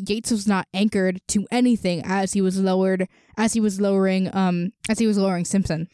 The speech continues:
<laughs> Sorry, I'm, like, trying to keep track of all these names. Um, so as Simpson is kind of dangling there, Yates is struggling to hold the rope as, as he's starting to slip. So Simpson makes the really,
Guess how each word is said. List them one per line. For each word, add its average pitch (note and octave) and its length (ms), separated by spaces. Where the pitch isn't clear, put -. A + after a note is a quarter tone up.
<laughs> - 120
Sorry, - 400
I'm, G3+ 120
like, B3 180
trying G#3+ 300
to A3 80
keep A#3+ 220
track G3 180
of F#3 80
all F#3 80
these F#3 160
names. F3+ 260
Um, G3 320
so G3 360
as C4 480
Simpson B3+ 360
is A#3 100
kind A#3+ 160
of G#3 60
dangling A3+ 480
there, F3+ 180
Yates G3 460
is G3+ 80
struggling G#3+ 480
to G3+ 260
hold A3 320
the G3+ 80
rope F#3+ 380
as, F#3 500
as G#3 220
he's G#3+ 160
starting G3+ 300
to F#3 100
slip. C4+ 380
So A3 480
Simpson C4 580
makes A#3 340
the A3 480
really, A#3 680